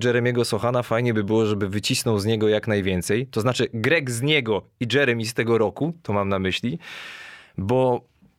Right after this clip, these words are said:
no ja mogę nie wierzyć w to, że Greg Popowicz się nie dogada z San Antonio co do następnego kontraktu,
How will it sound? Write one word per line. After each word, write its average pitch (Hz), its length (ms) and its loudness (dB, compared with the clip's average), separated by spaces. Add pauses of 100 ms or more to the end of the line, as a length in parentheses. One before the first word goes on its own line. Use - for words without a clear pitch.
(240)
no 127 140 2
ja 208 140 4
mogę 220 240 2
nie 190 160 2
wierzyć 151 440 2
w - 80 -10
to, 117 180 2
że 110 180 0
Greg 113 280 0
Popowicz 113 460 0
się - 160 2
nie 113 140 2
dogada 110 400 0
z - 120 -10
San 104 140 0
Antonio 104 400 0
co 104 120 -4
do 104 80 0
następnego 104 540 0
kontraktu, 101 640 -2